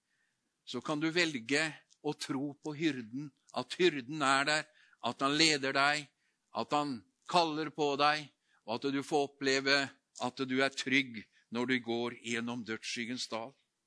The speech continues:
Jeg har jo møtt mange mennesker gjennom den, eh, tjenesten jeg har hatt, eh, på ulike måter, som kanskje vet at nå går de gjennom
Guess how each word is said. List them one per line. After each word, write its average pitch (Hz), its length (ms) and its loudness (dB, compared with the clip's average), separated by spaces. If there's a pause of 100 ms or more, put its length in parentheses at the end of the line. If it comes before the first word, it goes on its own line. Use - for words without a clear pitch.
(1000)
Jeg 123 80 0
har 165 100 2
jo 180 100 -4
møtt 180 240 0
mange 175 240 -2
mennesker 143 560 -2 (640)
gjennom 139 360 0
den, 135 200 -2 (800)
eh, 110 1080 -8
tjenesten 143 460 0
jeg 139 80 4
har 139 160 2
hatt, - 220 -8 (600)
eh, 110 220 -4
på 147 220 -4
ulike 135 420 0
måter, 131 500 -4
som 127 260 -4
kanskje 127 420 -6
vet 120 300 0
at 117 180 -2
nå 117 280 -4
går 110 280 -6
de 117 160 -6
gjennom 110 360 -8